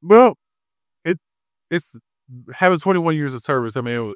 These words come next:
it was an honor to be recognized as deputy of the year. We have some great deputies and that's around, so it was an honor to be chosen to do that. Um, I wanna thank all the people that's in the community, 'cause my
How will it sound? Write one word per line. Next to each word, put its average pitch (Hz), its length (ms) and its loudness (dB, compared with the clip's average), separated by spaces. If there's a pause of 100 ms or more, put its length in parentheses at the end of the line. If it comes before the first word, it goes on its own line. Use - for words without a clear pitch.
it 110 60 -10
was 110 160 -8
an 101 100 -8
honor 98 260 -8
to 92 140 -8
be 90 320 -10 (120)
recognized 92 520 -6
as 85 100 -6
deputy 87 300 -4
of 82 60 -4
the 87 80 -6
year. 85 260 -2
We 92 160 -2
have 87 260 0
some 85 180 -6
great 87 360 0
deputies 87 500 -4
and 80 380 -4 (360)
that's 90 200 -2
around, 87 380 0
so 87 380 -2
it 95 100 -2
was 90 140 0
an 87 80 -2
honor 90 260 -2
to 90 140 -8
be 87 140 -4
chosen 87 360 -2
to 82 280 -6
do 87 200 -2
that. 80 200 -6 (580)
Um, 98 400 2
I 98 60 4
wanna 101 220 4
thank 92 240 -2 (120)
all 92 220 2
the 82 60 -4
people 90 200 -4
that's 87 160 -2
in 98 60 -2
the 82 60 -4
community, 92 360 -2
'cause 85 280 -4
my 87 380 -4